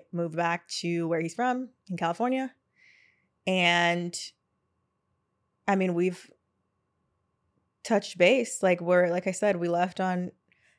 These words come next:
good terms, and we have nothing but love for each other. And I feel like the worst part of a breakup is, like, wondering what they're doing and having to, like, look at their stories and see who they're with and, like, wondering how they're feeling. And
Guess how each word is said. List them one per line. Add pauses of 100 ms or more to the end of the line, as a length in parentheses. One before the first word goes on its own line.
(120)
good
terms,
and
we
have
nothing
but (960)
love
for
each
other.
And
I
feel
like (560)
the
worst
part
of
a
breakup
is,
like, (340)
wondering
what
they're
doing
and
having
to,
like,
look
at
their
stories
and
see
who
they're
with
and,
like,
wondering
how
they're
feeling.
And